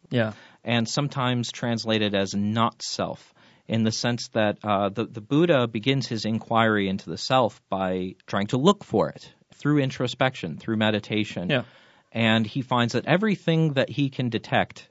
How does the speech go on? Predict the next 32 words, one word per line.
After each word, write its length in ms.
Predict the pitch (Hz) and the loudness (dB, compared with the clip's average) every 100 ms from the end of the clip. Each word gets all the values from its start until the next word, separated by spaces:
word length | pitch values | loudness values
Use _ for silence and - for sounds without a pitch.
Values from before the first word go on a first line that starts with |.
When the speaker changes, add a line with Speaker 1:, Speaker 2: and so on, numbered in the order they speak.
| - | -4
Speaker 2:
that 160 | 107 | -4
he 160 | - 135 | 0 -2
watches, 720 | 120 123 131 - 85 78 - _ _ _ _ | 2 2 2 0 -6 -6 -10 _ _ _ _
he, 340 | - 117 120 | -8 -2 -2
he 260 | - 107 123 | -2 0 4
only 360 | 131 170 165 143 | 6 6 4 0
sees 640 | - - 151 135 120 - | -4 -2 2 2 2 -4
experiences. 1040 | - - - 123 110 98 90 - 62 - - - | -8 -8 -6 -2 2 2 0 -6 -8 -8 -10 -14
He 200 | - 127 | -8 -4
only 180 | 131 120 | -2 -2
sees 420 | - 123 110 104 104 | -4 -2 -2 -2 -4
ideas. 640 | 101 98 101 90 - - - | -4 -4 -4 -4 -6 -12 -6
Speaker 1:
Mm-hmm. 240 | 151 123 - - _ - | 0 0 -2 -12 _ -2
Speaker 2:
Um, 300 | 113 113 107 110 | 2 4 4 0
it's 180 | 123 - | -2 2
actually 500 | 165 - 151 117 110 | 2 2 2 2 2
Speaker 1:
It's 80 | |
almost 260 | 175 185 - | 2 0 -2
deterministic. 680 | 127 - 131 127 151 - 104 - - - _ _ _ _ | -2 0 0 0 -2 -4 -8 -10 -20 -20 _ _ _ _
Speaker 2:
Yeah, 200 | 127 135 | 6 6
well, 220 | 110 113 110 | 8 6 6
we'll 100 | 113 | 2
get 160 | 143 | 0
to 120 | - | 0
that 240 | 101 156 117 | 0 0 0
Speaker 1:
Yeah. 100 | 113 | -2
Speaker 2:
in 40 | |
just 180 | 101 - | -4 -6
a 40 | 101 | -8
second, 360 | 107 101 98 | -6 -6 -8
too. 420 | - 185 123 87 - _ | -2 0 0 -2 -8 _
But 200 | 123 110 | 0 0